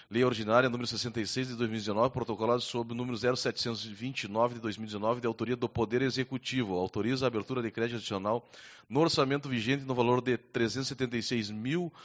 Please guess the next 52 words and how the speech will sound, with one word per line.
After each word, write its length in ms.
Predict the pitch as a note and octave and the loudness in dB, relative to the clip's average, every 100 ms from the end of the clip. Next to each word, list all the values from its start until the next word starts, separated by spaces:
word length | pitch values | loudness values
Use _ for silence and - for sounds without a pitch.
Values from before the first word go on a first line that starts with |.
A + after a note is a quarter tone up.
| - - | -20 0
novecentos 540 | B2+ C3 A2 C3+ B2+ | 2 4 2 0 -2
e 40 | A#2 | 2
nove 340 | B2 C3+ C#3+ | 6 6 4
com 160 | C3+ B2 | -2 0
doze 280 | A#2+ C3 | 4 4
centavos. 480 | A2+ A#2+ G#2+ G#2 F#2 | 2 0 4 4 4
Aprovado 440 | G#2 G#2+ G2 A#2+ B2+ | 0 2 4 4 4
por 200 | - A#2+ | 0 2
unanimidade 440 | A#2 A2 A2 B2 | 2 2 2 4
o 60 | A#2 | 2
projeto 400 | - G2+ A#2 A#2 | 0 0 0 0
de 80 | |
lei, 280 | G2+ A2 C3 - - - - | -2 0 -2 -4 -18 -20 -10
de 120 | A2+ | -2
lei 160 | A2 C3 | 4 4
ordinária 580 | A#2+ A2 G#2 A#2+ C3 B2+ | 4 2 4 8 8 6
número 320 | B2 B2 A#2 | 2 2 0
ze-, 240 | G2+ A#2+ | 2 2
sessenta 440 | - A2+ C#3 C3+ C3+ | 2 -2 -2 0 0
e 40 | |
nove 260 | A#2 B2 B2 | 4 4 4
de 80 | |
dois 140 | A#2+ A2 | 0 -2
mil 140 | A2+ | -4
e 20 | |
dezenove, 360 | B2+ B2 A2 G#2 | -2 0 4 2
protocolado 520 | G#2+ G#2+ G#2 G#2+ A#2+ | 0 -4 0 4 2
sobre 280 | - A#2+ A2+ | 2 -2 0
o 40 | |
lei, 240 | G#2+ A2 G#2+ - - - - | 2 2 2 -6 -20 -20 -18
sobre 300 | - B2+ A#2+ | 0 0 2
o 40 | |
número 320 | A#2 C#3 B2+ A2 | 2 4 2 2
zero 260 | A2 C3 | 4 4
setecentos 400 | B2+ B2 - A#2+ | 4 -2 -2 -4
e 40 | G#2+ | -2
quarenta 220 | G#2+ G2+ | -2 -2
e 60 | |
quatro 300 | F#2+ A#2+ B2+ | 2 4 4
de 40 | A#2+ | 0
dois 100 | A2+ | -6
mil 80 | A#2 | -4
e 40 | |
dezenove, 320 | A2 G#2+ A#2 | 0 2 2
de 60 | A#2 | 0
autoria 280 | A2 A2 A#2 | 0 0 0
do 100 | A2 | 0
Poder 300 | - G#2+ A#2 | 0 2 2
Executivo, 760 | A#2 A#2 A#2 - A2+ G2+ E2 _ - - - - - | 2 -2 -6 -2 0 0 -2 _ -20 -20 -20 -20 -20
que 140 | - C#3 | 2 6
é 20 | |
aber-, 300 | D3 C#3 C3 | 6 6 2